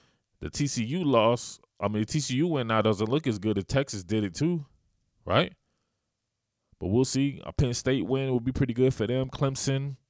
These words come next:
beating Texas A and M, to me, I, I didn't really take nothing from that. I knew that was gonna happen. So a lot of these teams don't have marquee games on the schedule until later on in the calendar.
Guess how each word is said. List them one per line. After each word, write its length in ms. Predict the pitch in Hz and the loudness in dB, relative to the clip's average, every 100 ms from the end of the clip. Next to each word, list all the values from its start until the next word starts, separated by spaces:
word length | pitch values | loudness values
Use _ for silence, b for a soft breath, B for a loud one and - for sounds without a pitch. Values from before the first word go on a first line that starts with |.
| _ _ _ _ _ - | _ _ _ _ _ -4
beating 220 | 120 120 | -4 -2
Texas 400 | 143 123 - - | -2 -2 -2 -2
A 60 | |
and 180 | 131 123 | -2 -2
M, 180 | 131 135 | -4 -6
to 120 | 120 | -8
me, 200 | 110 131 | -4 -2
I, 300 | 123 127 120 | 2 2 2
I 20 | |
didn't 140 | 123 120 | 2 0
really 140 | 117 | 0
take 200 | - 120 | 2 0
nothing 160 | 113 113 | 0 -4
from 180 | 117 110 | -4 -2
that. 120 | 110 | 0
I 80 | 110 | 0
knew 140 | 110 | 2
that 120 | 110 | 2
was 120 | 107 101 | 2 0
gonna 200 | 110 104 | 0 0
happen. 400 | 107 104 104 98 _ _ _ _ _ _ _ _ _ _ | 0 -2 -4 -8 _ _ _ _ _ _ _ _ _ _
So 400 | - 120 107 101 _ - | 2 4 4 0 _ 2
a 40 | |
lot 140 | 147 | 4
of 60 | 147 | 6
these 160 | 135 - | 2 0
teams 280 | 139 127 | -2 0
don't 180 | 110 110 | 2 2
have 380 | 120 113 107 87 | 4 2 0 -2
marquee 420 | 104 113 - 113 | 0 0 0 -4
games 380 | 92 101 104 92 | 0 -2 0 0
on 100 | 95 | 0
the 80 | 87 | -2
schedule 400 | - 101 90 90 | -2 -2 0 -2
until 320 | 85 98 85 | 0 -2 0
later 300 | 90 90 90 | 0 2 2
on 280 | 87 87 87 | 2 0 -4
in 160 | - 82 | -10 -10
the 80 | 80 | -8
calendar. 580 | - 95 90 78 78 | -6 -6 -4 -4 -6